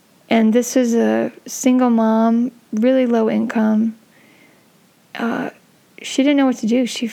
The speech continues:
she freaked out, and she's pro-life. The reason she was becoming surrogate is because she wanted to, 'cause she was pro-life, pro-child, you know. She wanted to,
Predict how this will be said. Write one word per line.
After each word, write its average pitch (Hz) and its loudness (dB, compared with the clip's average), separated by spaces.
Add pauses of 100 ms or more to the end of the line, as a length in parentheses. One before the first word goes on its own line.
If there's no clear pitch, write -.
she - -6
freaked 220 -4
out, 233 0
and 226 0
she's 226 -6
pro-life. 240 -2
The 233 -4
reason 233 0
she 233 -4
was 220 -6 (420)
becoming 262 -4
surrogate - -4
is - -12
because 240 -8
she - -4
wanted 233 -4
to, 254 -8 (1300)
'cause - -20
she 262 -10
was - -10 (540)
pro-life, 240 -4
pro-child, 254 -6
you 226 -4
know. 233 -2
She 233 -10
wanted 233 -2
to, 240 -6